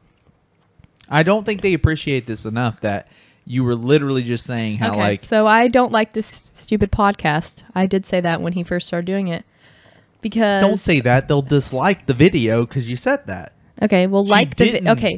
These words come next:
Speaker 2: I
Speaker 1: say
Speaker 2: said I
Speaker 1: you
Speaker 2: didn't. I
Speaker 1: didn't
Speaker 2: said I
Speaker 1: like.
Speaker 2: didn't like. Okay, I
Speaker 1: You said you
Speaker 2: didn't.
Speaker 1: don't.
Speaker 2: Okay, I didn't like the podcast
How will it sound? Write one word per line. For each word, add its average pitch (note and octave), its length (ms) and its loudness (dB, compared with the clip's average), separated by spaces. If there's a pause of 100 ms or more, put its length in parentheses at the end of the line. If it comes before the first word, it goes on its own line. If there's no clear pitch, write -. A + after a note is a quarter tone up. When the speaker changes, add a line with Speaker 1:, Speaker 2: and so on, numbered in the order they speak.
(120)
Speaker 2:
I - 80 4
Speaker 1:
say E3 60 2
Speaker 2:
said F#4 140 2
I D#4+ 80 6
Speaker 1:
you A#3+ 120 2
Speaker 2:
didn't. A#3 500 6
I A3+ 80 4
Speaker 1:
didn't A#3+ 80 0
Speaker 2:
said C#4+ 120 2
I C4+ 80 2
Speaker 1:
like. G#3+ 180 0
Speaker 2:
didn't D4+ 320 0
like. F#3+ 240 -6
Okay, G3+ 180 -4
I - 100 -2
Speaker 1:
You - 60 0
said F3+ 140 2
you D#3+ 80 0
Speaker 2:
didn't. B3 140 0
Speaker 1:
don't. C3+ 320 2 (180)
Speaker 2:
Okay, G#3+ 260 -8
I G3+ 140 -2
didn't C#4+ 460 2
like B3 220 4
the A#3+ 60 -2
podcast F#3+ 880 0